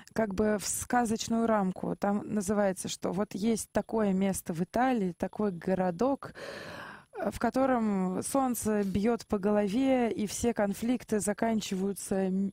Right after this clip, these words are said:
миром, э, хотя все друг друга тоже бьют, но ведь солнце бьёт по голове, и как бы, но такого места больше нигде нет, только в Италии. И это вначале звучит,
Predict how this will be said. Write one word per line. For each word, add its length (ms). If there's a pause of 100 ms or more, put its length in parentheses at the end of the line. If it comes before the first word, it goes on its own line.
(160)
миром, 640 (460)
э, 440
хотя 280
все 200
друг 180
друга 240
тоже 240
бьют, 400
но 80
ведь 160
солнце 340
бьёт 320
по 80
голове, 540
и 340 (420)
как 280
бы, 240 (320)
но 180
такого 320
места 340
больше 360
нигде 420
нет, 380
только 320
в 80
Италии. 440 (100)
И 280 (100)
это 400
вначале 520
звучит, 500